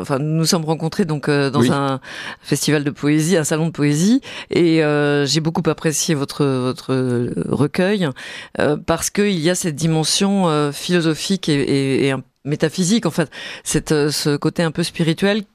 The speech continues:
Speaker 1: que je recherche moi aussi dans, dans, dans la poésie. Voilà.
Speaker 2: Donc c'est, on,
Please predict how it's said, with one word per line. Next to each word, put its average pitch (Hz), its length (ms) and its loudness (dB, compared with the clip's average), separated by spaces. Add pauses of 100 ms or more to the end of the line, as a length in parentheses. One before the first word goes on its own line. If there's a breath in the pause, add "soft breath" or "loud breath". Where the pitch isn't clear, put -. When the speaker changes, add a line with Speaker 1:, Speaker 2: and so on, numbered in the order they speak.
(140)
Speaker 1:
que 185 100 2
je 160 180 0
recherche 165 460 0
moi 165 140 0
aussi 165 320 0
dans, 143 280 0
dans, 135 240 -2
dans 135 160 -2
la 139 100 2
poésie. 143 360 -2 (240)
Voilà. 131 160 0
Speaker 2:
Donc 135 160 4
c'est, 160 220 0
on, 143 160 -2